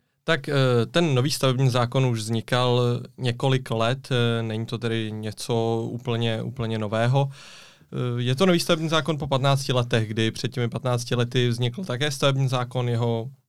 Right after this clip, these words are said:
důvodem tehdejšího vzniku bylo to, aby se zjednodušilo to stavební řízení,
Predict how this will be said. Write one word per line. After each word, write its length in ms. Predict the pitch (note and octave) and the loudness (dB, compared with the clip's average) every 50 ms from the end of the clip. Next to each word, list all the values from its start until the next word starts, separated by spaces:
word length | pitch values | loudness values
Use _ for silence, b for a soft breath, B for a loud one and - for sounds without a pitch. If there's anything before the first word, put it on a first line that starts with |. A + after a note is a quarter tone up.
| - B2 | -18 -12
důvodem 680 | A#2+ B2 B2+ B2+ C3 C3+ B2+ C3 B2+ B2+ B2+ B2 A#2+ A#2 C3 C3+ - - - _ _ | -8 -6 -4 0 0 2 4 4 2 2 0 -2 -4 -6 -8 -10 -10 -12 -16 _ _
tehdejšího 600 | - - A#2+ A#2+ B2 B2 A#2+ - - B2+ A#2+ A#2+ | -2 0 2 2 2 2 0 0 0 0 2 2
vzniku 440 | A#2 A#2 A2+ A#2+ A#2+ A#2+ - B2+ A#2+ | 0 0 -2 -2 -2 -2 0 0 0
bylo 220 | A2+ A2+ A#2+ A#2+ | 0 2 0 0
to, 200 | A#2+ A#2+ A#2+ A2+ | 0 0 0 2
aby 200 | A#2 A#2+ A#2+ A#2+ | 2 2 2 0
se 180 | A#2 - - A#2+ | -2 0 -2 0
zjednodušilo 640 | G#2+ A2 A2 A2 A#2+ B2 A#2+ A2+ - - - A#2 A#2 | 0 0 0 2 2 0 0 0 -4 -4 -2 -2 -2
to 140 | A2+ - C3 | -2 -4 -6
stavební 560 | - - - A2+ G#2+ A2+ A#2 A#2+ B2 B2 B2 | -6 -4 -4 -2 -2 -2 -2 -2 -2 -2 0
řízení, 460 | G#2 A2+ A2+ G2+ F#2+ A2+ A2+ A2 A2+ | -2 -2 -2 -2 -2 0 0 0 -2